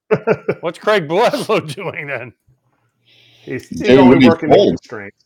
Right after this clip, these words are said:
Speaker 1: He's working
Speaker 3: Yeah.
Speaker 1: the constraints that he has. I, I would
Speaker 3: Yeah.
Speaker 1: love to see,
Speaker 3: Yeah.
Speaker 1: I would love to see what Papelbon said. If you guys would go back and look at the, the one, uh, game we did, he was talking about how,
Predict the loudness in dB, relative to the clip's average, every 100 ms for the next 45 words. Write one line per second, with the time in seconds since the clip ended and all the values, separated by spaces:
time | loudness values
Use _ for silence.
0 | -10 -4 2 6 6 6 4 -2 -14 -12
1 | -12 -10 -8 -8 -8 -10 -10 -16 _ _
2 | _ _ _ _ _ _ _ _ 0 2
3 | 2 2 4 2 0 -10 -8 -8 -8 -10
4 | -16 _ 0 2 2 -2 -4 -10 -4 -2
5 | -2 -6 -10 _ _ _ _ _ _ -4
6 | -4 -4 -2 -2 -2 -4 -6 -6 -10 -8
7 | -8 -8 -12 _ _ _ -18 -14 -8 -6
8 | -6 -8 -10 -12 -6 -6 -2 -2 -4 -8
9 | -8 -8 -10 -10 -12 -10 -12 -14 -18 _
10 | -12 -12 -8 -10 -10 -10 -10 -10 -12 -6
11 | -6 -6 -10 -10 -6 -6 -8 -12 -12 -10
12 | -8 -8 -8 -10 -8 -8 -8 -6 -6